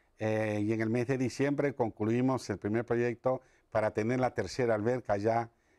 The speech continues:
eh, temperada con energía solar, ¿no? Eh, el estado de Morelos, yo creo que es un estado privilegiado, sin duda,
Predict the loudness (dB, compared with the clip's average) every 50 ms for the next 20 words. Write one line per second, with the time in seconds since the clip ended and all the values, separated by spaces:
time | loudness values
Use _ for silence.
0 | _ _ -6 -4 -2 -2 0 0 -2 -2 -2 -2 -2 -4 -4 -2 -2 -2 0 0
1 | 2 2 2 2 2 0 0 0 -2 -2 -2 -2 -4 -6 -8 -8 -4 -2 0 0
2 | 0 -2 -2 0 0 -2 -2 -4 -10 _ _ _ _ _ _ _ _ _ _ _
3 | -4 -2 -2 -2 -2 -4 -4 -6 -8 -8 _ -4 -4 -4 -2 0 0 2 2 2
4 | 2 2 0 0 0 2 2 0 0 -2 -4 -8 _ -20 _ _ _ _ _ -4
5 | -2 0 0 0 -2 -2 -2 -2 -2 -2 -2 -2 0 0 0 -2 -2 -2 -2 0
6 | 0 -2 -2 -6 -6 -6 -6 -4 -6 -8 -10 -12 -12 -10 -8 -8 -8 -10 -10 -14